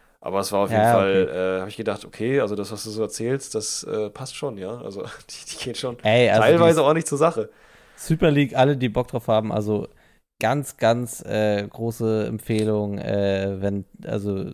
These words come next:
Speaker 2: when, when Turkish player lose control, ähm, gibt's so ein tolles, äh, tolle Zusammenschnitte. Ähm, die ganze Liga ist sowieso, ähm, irgendwie witzig auf eine ganz eigene Art und Weise. Also nicht nur von dem, was auf dem Spielfeld passiert, sondern auch, äh, die Manager auf P Ks und sowas.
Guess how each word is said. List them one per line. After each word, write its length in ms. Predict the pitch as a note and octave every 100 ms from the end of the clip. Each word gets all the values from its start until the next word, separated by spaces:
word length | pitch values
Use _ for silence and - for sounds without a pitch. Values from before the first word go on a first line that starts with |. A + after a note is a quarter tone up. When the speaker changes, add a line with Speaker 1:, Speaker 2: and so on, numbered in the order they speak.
| -
Speaker 2:
when, 500 | G#3+ - G2 F#2+ F#2+
when 140 | F#2+ -
Turkish 300 | G#2+ G2 -
player 300 | G#2 G2 F#2
lose 200 | G2 -
control, 460 | F#2+ - G2 A2+ - - - -
ähm, 640 | G#2 G2 G2 F#2+ F#2+ F#2+ -
gibt's 220 | - -
so 60 | G#2
ein 160 | F#2+
tolles, 460 | - A2+ A2 G#2 -
äh, 420 | - G#2 G2 F#2+ E3+ _ -
tolle 260 | C3 B2+
Zusammenschnitte. 680 | A2+ A2 A2 - A2 A2 G#2 - - -
Ähm, 300 | - G2+ G2+
die 80 | -
ganze 320 | - C3 - A#2+
Liga 300 | B2 B2 A2
ist 180 | G#2 A#2+
sowieso, 540 | A#2 A2 G#2+ G#2+ G2+ - _ _ _ _ _ _ _ _ -
ähm, 460 | G2+ F#2+ F2 - - -
irgendwie 480 | C#3 F3+ D3 C3 A#2
witzig 380 | - - A2+
auf 120 | G2+ G#2+
eine 140 | G2
ganz 220 | G#2+ A2+
eigene 220 | A2 G#2 G#2
Art 120 | G#2
und 120 | G2
Weise. 320 | F#2+ G2+ F#2+
Also 160 | F#2+ G#2
nicht 220 | B2+ -
nur 80 | A#2+
von 140 | A#2
dem, 120 | G#2
was 100 | G#2+
auf 120 | A2+ -
dem 260 | G2+ G2
Spielfeld 320 | - C#3 C3+
passiert, 360 | B2+ A#2 B2 A#2+ - - _
sondern 320 | - G2+ G2
auch, 320 | - G2+ G#2 -
äh, 280 | G2+ F#2+ F#2
die 180 | F#2+
Manager 420 | F#2+ G2+ G#2+ - G2
auf 180 | F#2+
P 100 | -
Ks 380 | - F#2+ G2 -
und 100 | G2+
sowas. 300 | A2 G2+ -